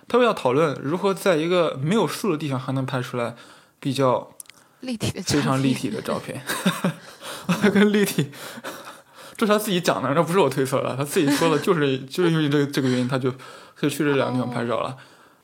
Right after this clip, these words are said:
Speaker 1: 他就，这张照片在德克萨斯拍的，那这张照片是在 Scotland。
Speaker 2: Scotland。
Speaker 1: 啊，他还拍了很多不同地方的细节，比如说
Speaker 2: 嗯。
Speaker 1: 一九九零年左右，他拍摄了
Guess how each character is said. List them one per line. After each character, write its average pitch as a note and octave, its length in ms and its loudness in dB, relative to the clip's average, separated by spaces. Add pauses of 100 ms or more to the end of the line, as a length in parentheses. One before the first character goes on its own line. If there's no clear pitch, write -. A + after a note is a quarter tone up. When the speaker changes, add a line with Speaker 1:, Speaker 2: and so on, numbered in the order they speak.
(120)
Speaker 1:
他 E3 140 -2
就， D#3+ 200 -2
这 F3 160 -2
张 E3+ 120 4
照 E3+ 60 0
片 D#3+ 140 -2
在 D3+ 120 0
德 C#3+ 120 0
克 C#3 60 -4
萨 C#3+ 140 0
斯 C3+ 140 -6
拍 - 140 -4
的， - 200 -8 (380)
那 C#3+ 60 -14
这 C#3+ 120 -6
张 C#3 100 -2
照 C3+ 100 -2
片 B2+ 220 -6
是 C3 100 -6
在 - 440 -8 (1400)
Scotland。 C3 680 2
Speaker 2:
Scotland。 - 20 -8 (440)
Speaker 1:
啊， B2 60 -4
他 C3+ 160 -6
还 C3+ 140 0
拍 C#3+ 200 -2
了 C#3+ 80 0
很 C3 120 -6
多 B2 520 -4 (580)
不 D#3+ 80 -8
同 C3 180 -4
地 D3 80 -4
方 C#3 140 -6
的 C3 60 -4
细 C#3+ 280 -4
节， - 180 -12 (280)
比 - 80 -12
如 B2+ 60 -2
说 D3 400 -2
Speaker 2:
嗯。 C4+ 320 -12
Speaker 1:
一 E3+ 40 -12
九 D#3+ 120 0
九 E3 100 0
零 C3+ 140 0
年 C3 180 0
左 B2+ 100 -4
右， A#2+ 160 -2
他 - 140 -8
拍 C#3 220 -4
摄 C#3+ 120 -4
了 B2 520 -4